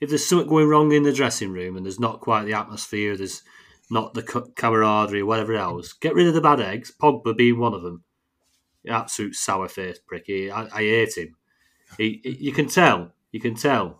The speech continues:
he's one of the, he's one of the problems. He, you see him on training pitch. He's never in squad, is he?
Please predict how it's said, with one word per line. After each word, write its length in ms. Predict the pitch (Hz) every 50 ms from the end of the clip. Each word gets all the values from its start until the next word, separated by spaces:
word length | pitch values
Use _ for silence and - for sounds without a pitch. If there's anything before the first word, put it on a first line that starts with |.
| _ -
he's 240 | 107 110 110 107
one 140 | 110 113 117
of 80 | 113 107
the, 80 | 107
he's 260 | 110 120 131 135 135 123
one 140 | 123 117
of 60 | 113 107
the 60 | 101
problems. 560 | - 104 95 90 90 85 82 82 82 - - _ _ _ _ _ _ _
He, 260 | - 170 175 - - - -
you 140 | 208 214
see 140 | 208 - 277 269
him 80 | 262
on 120 | 240 - -
training 420 | - - 214 240 240 226 190 -
pitch. 340 | - - 92 95 135 - -
He's 140 | - 190 208
never 160 | 254 233 196
in 120 | 170 - -
squad, 320 | - - - 214 262 269
is 120 | 269 165
he? 300 | 104 95 - 202 269 -